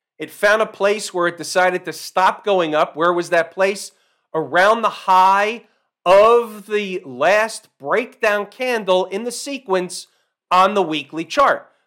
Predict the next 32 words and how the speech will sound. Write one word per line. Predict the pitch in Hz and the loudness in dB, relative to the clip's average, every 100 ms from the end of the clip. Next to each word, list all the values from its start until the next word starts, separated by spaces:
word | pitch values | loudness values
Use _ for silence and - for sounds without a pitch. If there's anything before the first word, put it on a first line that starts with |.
| _ | _
Funny | - 180 180 | -4 -2 -2
how | 156 135 | -2 -2
that | 135 165 180 | 0 -2 0
works. | 269 247 - - - - _ _ - | 2 2 0 -16 -20 -20 _ _ -10
And | 180 | -4
now | 185 196 196 | 0 2 2
it's | 196 | -2
pulling | - 208 185 170 | -4 0 0 0
back. | 156 127 107 | 0 0 -2
So | - 208 202 | -4 -2 -2
a | |
couple | - 262 262 220 | -2 -4 -2 -2
of | 208 | -4
things | 196 185 185 147 | -6 -4 -6 -4
that | 170 | -6
we | 160 165 | -6 -8
need | 165 156 - | -8 -10 -12
to | |
make | 147 147 139 | -8 -8 -8
note | 151 185 226 156 | -4 0 2 0
of. | 90 _ _ _ _ - | -4 _ _ _ _ -4
A, | 247 254 175 175 175 _ _ | 0 2 0 -2 -8 _ _
it | 202 214 | -6 -6
was | 208 | -4
not | 240 320 320 | 0 0 -2
really | 247 247 220 196 143 _ _ | -6 -6 -6 -8 -14 _ _
rejected. | 143 170 180 131 - 127 175 185 - - 95 _ _ _ - | -14 -12 -12 -12 -14 -2 0 0 -4 -18 -20 _ _ _ -6
It | 180 180 | -6 -6
stalled, | - - 156 139 139 185 233 _ _ - | -14 -8 0 2 2 2 -2 _ _ -8
it's | 180 180 | -8 -8
pulling | - - 190 175 135 | -10 -2 0 0 -2
back, | 170 247 185 180 202 | 0 2 0 -2 -6